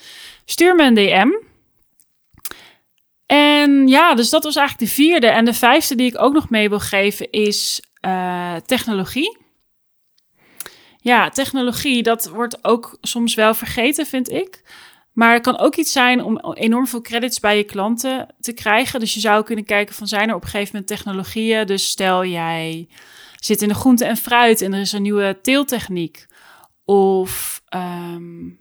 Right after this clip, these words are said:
jij zit meer in de houdbare producten en ja, ehm, of zo weer bijvoorbeeld in conserven en er is een nieuw, hele vernieuwende product, eh, ingrediënt wat je kan gebruiken. Ik zit maar even hardop, eh, te brainstormen met mezelf nu. <laughs>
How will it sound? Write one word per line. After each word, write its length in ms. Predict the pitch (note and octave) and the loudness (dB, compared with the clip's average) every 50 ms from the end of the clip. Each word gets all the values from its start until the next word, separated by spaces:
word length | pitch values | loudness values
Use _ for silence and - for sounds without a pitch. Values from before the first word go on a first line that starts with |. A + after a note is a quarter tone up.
| _ _ _ | _ _ _
jij 340 | _ - - E3+ D#3+ D#3 E3 | _ -10 -8 -6 -4 -4 -4
zit 280 | D#3+ - F#3 F3+ - - | -4 -4 -4 -6 -6 -6
meer 260 | F#3 F#3 F3+ F3 E3 | -4 -4 -2 -2 -2
in 60 | F3+ | -2
de 60 | F3+ | -4
houdbare 520 | F3 D#3+ F#3 G#3 G#3 G#3 G3+ F#3+ F#3+ F#3 F#3 | 0 0 2 2 2 2 2 2 2 0 -2
producten 720 | - - G3 F3+ G3+ A3 A3+ - - G3+ F#3 F3+ F3 - | -6 -8 -4 -2 -2 -2 -2 -4 -4 -2 -2 0 -2 -2
en 600 | - E3+ F3 F3 E3+ E3+ E3+ E3+ E3+ E3+ E3+ E3+ - _ - - - - _ _ _ _ | -4 -6 -6 -4 -4 -4 -4 -4 -6 -6 -8 -10 -14 _ -20 -20 -20 -20 _ _ _ _
ja, 300 | F#3 F3 F3 F3+ F3 E3 - - | -8 -6 -4 -4 -4 -6 -8 -12
ehm, 560 | - - D#3+ E3+ E3+ E3 D#3+ D#3+ D#3+ - - - - - | -16 -16 -16 -14 -14 -14 -14 -14 -14 -12 -12 -14 -14 -14
of 180 | - G3+ - - | -12 -12 -10 -8
zo 180 | G3+ - G#3+ F#3 | -6 -4 -4 0
weer 160 | F3 G#3+ G3+ | 0 0 0
bijvoorbeeld 340 | - E3+ F#3 G3+ G3 G3+ A3 | 0 -2 -4 -4 -2 0 0
in 120 | G#3+ G3+ | 0 0
conserven 800 | F#3+ G#3+ G#3 G3+ F3 G3+ G#3 A3+ B3 B3+ B3 - G#3 F#3+ F#3+ F#3 - | 0 -2 -2 -2 0 2 4 4 4 4 2 0 0 0 0 0 0
en 280 | - F#3+ F#3+ F#3+ F#3+ | -2 -4 -4 -4 -4
er 80 | F#3+ F#3+ | -4 -2
is 140 | G3+ G3+ G#3+ | -4 -4 -2
een 160 | G#3+ G3 G3 | -2 0 2
nieuw, 460 | G3+ A3 A3+ A#3 A#3 A#3 G#3+ - - _ _ _ _ _ - - - - _ _ _ _ _ | 4 4 4 4 4 2 0 -2 -6 _ _ _ _ _ -20 -20 -20 -20 _ _ _ _ _
hele 400 | - - A3+ A3 A#3 A#3+ A#3+ A3+ | -10 -4 0 2 2 2 2 0
vernieuwende 1000 | - - A3+ A3 A3+ B3+ C4 C4 C4 A#3+ A#3 A3+ A3 G#3+ G#3 G3+ G#3 G#3 - - _ _ _ _ _ _ _ _ _ _ _ | 0 0 2 4 6 6 6 6 6 4 4 6 6 6 6 6 4 2 -4 -10 _ _ _ _ _ _ _ _ _ _ _
product, 600 | - - A3 G#3+ G#3+ A#3 A#3+ A#3+ - - - - | -2 0 4 4 6 4 4 2 -2 -6 -6 -6
eh, 120 | - - - - | -6 -8 -10 -6
ingrediënt 520 | - G#3 F3+ - A3 G3+ G3+ G3 F#3+ F#3 | -6 -6 -4 -2 0 2 2 2 2 0
wat 160 | F#3 F#3 F3 | -2 -6 -6
je 60 | - F#3+ | -4 -4
kan 140 | F#3+ F3 | -2 -4
gebruiken. 420 | E3 - - F3 D#3+ E3+ E3+ - - | -4 -4 -2 0 0 0 0 -4 -8
Ik 120 | - - | -10 -8
zit 160 | - - G3+ | -8 -8 -6
maar 200 | - F3+ F3 E3+ | -6 -4 -4 -4
even 220 | F3 E3+ - - F3 | -4 -6 -8 -12 -12
hardop, 420 | F3 F3 E3+ - F3+ E3 - - | -10 -10 -10 -10 -12 -14 -10 -10
eh, 80 | E3+ E3 | -8 -8
te 120 | E3 - | -8 -8
brainstormen 500 | - F#3 F3+ F3+ F3+ - - F3+ F3+ F3+ | -6 -4 -4 -4 -4 -4 -6 -6 -6 -6
met 100 | F3+ F3 | -6 -4
mezelf 400 | F3+ F#3 F#3 F#3 F3 F3+ F3+ - | -4 -2 0 0 0 0 0 -2
nu. 180 | F#3 F#3 C#4 E4+ | -2 -2 -2 -2
<laughs> 60 | C#4+ | -2